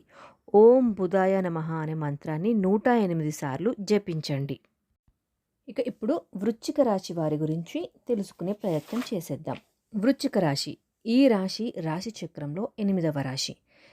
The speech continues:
ఈ రాశికి అధిపతి కుజుడు. విశాఖ నక్షత్రం మూడు, నాలుగు పాదాలు, అనురాధ నక్షత్రం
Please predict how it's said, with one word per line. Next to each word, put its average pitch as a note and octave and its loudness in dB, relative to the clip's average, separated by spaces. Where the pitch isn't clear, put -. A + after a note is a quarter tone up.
ఈ B3 6
రాశికి A3 2
అధిపతి D#3 -10
కుజుడు. E3 2
విశాఖ G3+ -2
నక్షత్రం G3 -2
మూడు, F3 -2
నాలుగు D#3+ -2
పాదాలు, D3+ -2
అనురాధ A#3+ 4
నక్షత్రం F#3+ -6